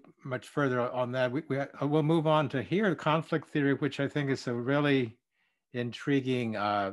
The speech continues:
installation piece. And I, I watched a little movie, uh, accompaniment to it. And it's funny 'cause th-, there's, uh, some, uh,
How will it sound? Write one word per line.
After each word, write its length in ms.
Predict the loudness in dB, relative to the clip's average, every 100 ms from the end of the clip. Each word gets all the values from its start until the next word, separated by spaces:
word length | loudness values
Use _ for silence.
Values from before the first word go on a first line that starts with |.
| -6
installation 680 | -6 -6 -6 0 0 0 -6
piece. 440 | -4 -2 -2 -4 -18 _ -20 -20 _ _
And 180 | 0 0
I, 100 | 0 -2
I 80 |
watched 340 | 2 2 2 0
a 40 |
little 180 | 2 2
movie, 500 | 2 2 4 2 0 _ -8
uh, 260 | -4 -4 -4 -10 -12
accompaniment 680 | -2 -2 -2 -4 -2 -4 -2
to 200 | 0 2
it. 180 | 0 _ _ _ _ _
And 120 | 2 2
it's 180 | 0
funny 360 | -2 2 2 2
'cause 260 | 0 -2 -2
th-, 140 | -4
there's, 320 | 0 0 0
uh, 180 | -2 -2
some, 400 | -4 -2 -2 -2 2
uh, 240 | 2